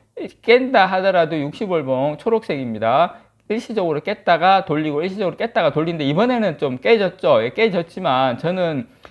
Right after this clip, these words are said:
이번 달에 조금 의미 있는, 어, 반등이 좀 나오지 않을까. 그전에도 그랬어요. 이렇게 깨고 나면, 어, 그 다음 달에는 보면 반등이 좀 올라오고 빨리빨리 한두 달 안에 회복을 했어요. 그래서 제가 시월 달이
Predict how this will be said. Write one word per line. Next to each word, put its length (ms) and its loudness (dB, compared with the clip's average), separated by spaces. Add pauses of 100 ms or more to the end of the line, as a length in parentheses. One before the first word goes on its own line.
(160)
이번 420 0
달에 640 2
조금 380 -6
의미 380 -2
있는, 600 -2 (300)
어, 300 0
반등이 580 -2
좀 240 -6
나오지 360 0
않을까. 400 -4 (120)
그전에도 520 2
그랬어요. 360 -2
이렇게 240 -8
깨고 300 0
나면, 540 0 (300)
어, 300 -2
그 120 -2
다음 280 2
달에는 380 0
보면 640 -4
반등이 460 -4
좀 200 -6
올라오고 640 0
빨리빨리 540 0
한두 340 -2
달 160 4
안에 220 0
회복을 360 -2
했어요. 280 -4
그래서 180 -6
제가 220 2
시월 340 0
달이 320 -2